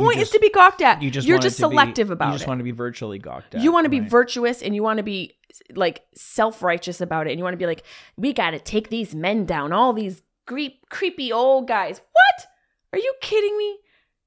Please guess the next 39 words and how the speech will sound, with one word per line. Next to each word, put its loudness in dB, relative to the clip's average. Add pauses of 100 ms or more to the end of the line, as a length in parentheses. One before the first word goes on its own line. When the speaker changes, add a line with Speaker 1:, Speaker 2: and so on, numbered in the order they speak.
(140)
Speaker 1:
There's -2
also 0
a -2
part 2
Speaker 2:
Yeah, 4
Speaker 1:
of 2
me 2
Speaker 2:
your 6
Speaker 1:
that's 2 (180)
Speaker 2:
bread, -6
your 0
bread -2
and -2
butter 0
is -10
creepy -8
old -4
guys. -4
'Cause -4
you -2
know -2
what -2
the -4
guy 0
who -6
may, -6
let's -4
say 0
the -2
guy -2
was -8
really -2
creepy -6
and -8
really -6
gawking -8
at -12
the -14
gym. -10